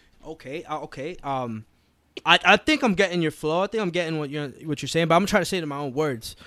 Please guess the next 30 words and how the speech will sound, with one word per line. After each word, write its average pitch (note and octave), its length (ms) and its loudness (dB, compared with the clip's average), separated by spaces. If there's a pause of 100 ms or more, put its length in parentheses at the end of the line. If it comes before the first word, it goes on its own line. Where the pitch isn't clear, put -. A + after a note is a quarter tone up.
(120)
Just, F3+ 300 8
um, D#3 340 6 (560)
if D#3 160 -8
I, E3 100 -2
if E3 100 -6
I F3+ 80 2
could, C#3 320 -6
like, A#2 260 -10
if - 100 -18
I C#3 100 -8
perce-, - 340 -12
if - 160 -20
I, A#2+ 160 -12
like, A2+ 320 -16
perceived C#3+ 320 -12
it E3+ 60 -8
right, F#3+ 280 -6
I D#3+ 80 -2
think, A3+ 260 4
I D3+ 60 -10
think F#3+ 160 -2
what F3 140 -6
you're C3 40 -8
saying D#3+ 240 0
is, C3 140 -4
like, A#2+ 300 -8 (680)
if, D3+ 320 -4
if D3+ 160 -10
society F3+ 580 0
was A#2+ 540 -6